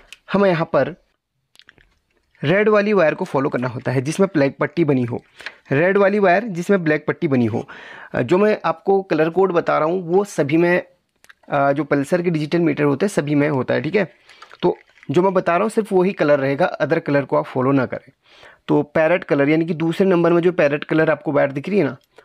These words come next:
वो न्यूट्रल की लाइट के लिए। और यहाँ पर देखिए, एक, दो, तीन, तीसरे नंबर की, यहाँ से तीसरे नंबर की जो वायर है रेड के साथ ब्लैक पट्टी, ये आपकी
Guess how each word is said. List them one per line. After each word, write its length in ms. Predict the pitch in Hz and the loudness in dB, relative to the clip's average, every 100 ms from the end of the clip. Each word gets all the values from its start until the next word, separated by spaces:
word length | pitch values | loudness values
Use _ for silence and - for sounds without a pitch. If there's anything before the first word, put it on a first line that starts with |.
| _ 165 | _ 0
वो 100 | 175 | 2
न्यूट्रल 300 | 160 156 165 | 2 0 -2
की 120 | 185 | 0
लाइट 200 | 160 160 | 2 2
के 120 | 185 | 0
लिए। 260 | 175 220 277 _ _ _ _ _ _ _ - | -2 -4 -6 _ _ _ _ _ _ _ -4
और 460 | 160 165 196 269 _ _ _ _ _ _ _ - - - - | 2 2 2 -2 _ _ _ _ _ _ _ -20 -20 -20 -6
यहाँ 300 | 139 160 170 185 | 0 0 0 -2
पर 100 | 156 | -2
देखिए, 360 | 131 135 - - | -2 -4 -8 -2
एक, 300 | 156 190 196 | 2 2 2
दो, 200 | 165 165 | 2 2
तीन, 360 | 180 160 160 175 _ - | 2 -2 -2 -4 _ -8
तीसरे 260 | 165 185 | -4 0
नंबर 200 | 160 127 | 2 0
की, 200 | 107 127 | -2 -4
यहाँ 220 | 127 143 196 | -2 0 -2
से 140 | 214 | -2
तीसरे 280 | 190 180 180 | -4 0 2
नंबर 160 | 156 | 2
की 100 | 151 | 0
जो 100 | 160 | 0
वायर 220 | 147 143 151 | 2 2 0
है 220 | 170 277 _ _ _ - | -4 -12 _ _ _ -2
रेड 220 | 143 165 | 0 0
के 100 | 190 | 0
साथ 180 | 185 175 | 0 -2
ब्लैक 320 | 160 139 139 | 0 0 0
पट्टी, 360 | 175 160 220 269 _ _ _ _ _ _ _ | -4 -2 -4 -4 _ _ _ _ _ _ _
ये 200 | 123 160 | -2 2
आपकी 440 | 202 196 - 202 | 2 2 -4 -4